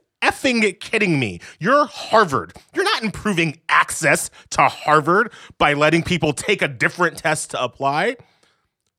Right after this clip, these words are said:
One percent of your applicants are gonna get in. That's not access, yo. What you're doing is providing a shield for a lot of schools that are not Harvard to now also accept the G R E and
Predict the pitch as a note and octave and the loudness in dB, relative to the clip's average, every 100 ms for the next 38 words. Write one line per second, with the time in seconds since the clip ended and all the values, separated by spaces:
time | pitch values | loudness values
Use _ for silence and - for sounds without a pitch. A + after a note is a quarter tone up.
0 | _ D#3 E3 D4 D#4+ - C#4 - C#4 A#3 | _ 0 4 6 4 2 0 2 0 0
1 | - E3 F3 G3+ G#3+ G3+ - D#3 D3+ D#3 | 0 0 0 2 0 0 -2 -2 -2 -2
2 | D3+ D#3 C#3+ D#3 A#2+ C#3+ G3 A#3+ - F#3+ | 0 0 0 0 2 2 4 2 4 2
3 | - D#3+ A2+ A#2 A#2 A2 G2+ _ _ _ | 2 0 0 0 0 2 -2 _ _ _
4 | _ _ - D#3+ F3+ E3 B3+ A3 F#3 F#3+ | _ _ 0 0 2 2 4 4 0 -2
5 | C3 - D3+ G3 F#3 C#3+ - - B3+ F3+ | -6 -8 -2 0 0 -2 -4 -4 0 2
6 | A2 A2 - _ _ _ _ E3 D#3 C3 | 0 -6 -18 _ _ _ _ 0 2 2
7 | D3+ E3+ F3 - F3 D#3+ C#3 C3 A#2+ C3 | 4 4 4 2 0 0 0 0 2 4
8 | C#4+ A3+ C3 F#2+ F2+ - - _ _ _ | 4 2 -4 -4 -8 -16 -20 _ _ _
9 | - E3 D3+ D#3 D#3 D#3 - G#3+ C#3 C3 | -4 0 2 4 4 4 4 2 2 -2
10 | A#2 A#2 A2 A2 G2+ F#2+ A#2+ D3 _ _ | -6 -10 -8 -6 -6 -6 -10 -10 _ _
11 | - E3 | -4 -4